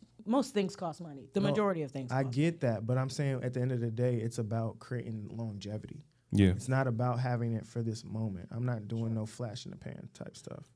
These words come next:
Speaker 2: So.
Speaker 3: But, but you know what's crazy? We're made as a unit to have that balance be a given. That balance should be a given with a healthy woman and a healthy man.
Speaker 2: Mm-hmm.
Speaker 3: Like, if I have, my, my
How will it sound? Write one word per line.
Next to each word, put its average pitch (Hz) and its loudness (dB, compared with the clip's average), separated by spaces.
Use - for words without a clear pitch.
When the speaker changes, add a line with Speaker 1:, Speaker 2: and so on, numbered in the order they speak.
Speaker 2:
So. - -10
Speaker 3:
But, 117 6
but 104 2
you 180 6
know 170 8
what's 110 8
crazy? 101 6
We're 127 8
made 110 8
as 95 4
a 95 4
unit 101 2
to 113 4
have 113 0
that 98 2
balance 104 -2
be 117 4
a 104 2
given. 101 2
That 110 0
balance 113 0
should 101 -2
be 95 0
a 92 -4
given 98 -2
with 92 -8
a - -6
healthy 101 -4
woman 87 -6
and 78 -10
a - -12
healthy 90 -12
man. 78 -12
Speaker 2:
Mm-hmm. 117 0
Speaker 3:
Like, 104 4
if 92 -2
I 120 6
have, 117 6
my, 113 2
my 113 4